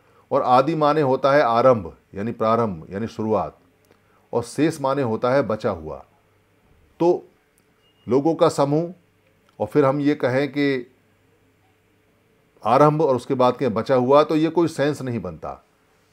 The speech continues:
तो कई बार पाली के अंदर शब्द बदल जाते हैं, पर जो पाली की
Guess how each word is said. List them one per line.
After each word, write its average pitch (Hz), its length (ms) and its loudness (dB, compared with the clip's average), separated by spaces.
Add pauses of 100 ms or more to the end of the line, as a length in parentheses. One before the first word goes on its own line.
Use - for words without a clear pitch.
तो 123 140 -10
कई 160 220 4
बार 151 300 8
पाली 131 340 0
के 147 140 -2
अंदर 127 420 4 (340)
शब्द 127 260 -4
बदल 123 280 2
जाते 104 280 0
हैं, 117 240 -6 (600)
पर 160 240 6
जो 160 260 0
पाली 127 400 0
की 165 480 -8